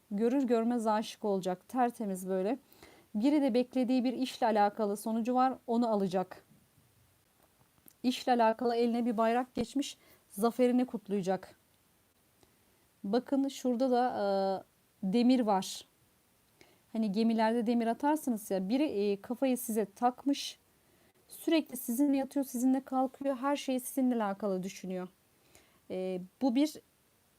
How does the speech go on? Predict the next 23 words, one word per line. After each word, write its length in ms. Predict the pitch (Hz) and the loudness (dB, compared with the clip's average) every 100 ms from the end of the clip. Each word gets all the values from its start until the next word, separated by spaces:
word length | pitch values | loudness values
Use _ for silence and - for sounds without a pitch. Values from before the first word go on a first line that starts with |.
| - | -12
ne 100 | 226 | -4
diyeyim 260 | 220 220 220 | -2 0 -2
ben 140 | 220 | -2
size, 160 | 220 247 | -4 -6
size 220 | - 277 | -4 -4
takıntılı 560 | 269 254 262 240 247 220 | -4 0 0 2 2 2
biri. 220 | 185 185 _ _ _ _ _ _ _ - _ _ _ - | 0 -2 _ _ _ _ _ _ _ -20 _ _ _ 0
U 280 | 269 302 254 | 6 6 6
harfi 300 | 233 220 220 | 2 2 0
olan, 500 | 202 214 247 294 262 - | 0 0 0 -2 -8 -14
e, 840 | 190 180 180 180 175 175 175 175 190 | -10 -8 -8 -8 -8 -10 -10 -12 -14
F 280 | - - 262 | -8 0 2
harfi 380 | 254 226 214 - | 2 0 0 0
olan 360 | 202 214 269 262 | 0 0 -2 -2
ve 120 | 240 | -2
M 260 | 233 233 240 | 0 0 -2
harfi 320 | 220 208 202 | -4 -6 -2
olan 300 | 185 185 175 | -2 -2 -4
biri. 200 | 170 170 - _ _ _ _ _ _ _ _ _ _ _ _ _ - - - _ _ _ _ _ _ _ _ _ _ _ _ - - | -4 -6 -10 _ _ _ _ _ _ _ _ _ _ _ _ _ -20 -20 -20 _ _ _ _ _ _ _ _ _ _ _ _ -20 -16
Size 280 | - 233 | -4 -4
çok 320 | 254 285 269 - | 0 -2 -2 -2
takmış 420 | 202 196 185 - | -2 -2 -8 -4
biri. 220 | 185 | -2